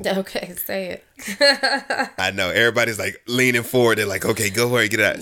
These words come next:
Speaker 2: So,
Speaker 1: I don't know.
Speaker 2: I am a yes person just like April is.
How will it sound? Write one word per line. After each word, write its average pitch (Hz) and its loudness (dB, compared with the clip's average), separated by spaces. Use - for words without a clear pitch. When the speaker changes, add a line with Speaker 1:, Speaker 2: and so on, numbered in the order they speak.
Speaker 2:
So, 107 4
Speaker 1:
I - -2
don't 208 -8
know. 220 -6
Speaker 2:
I 113 2
am 180 -6
a 143 -4
yes 117 -2
person 85 -4
just 90 0
like 80 -4
April 80 -4
is. - -12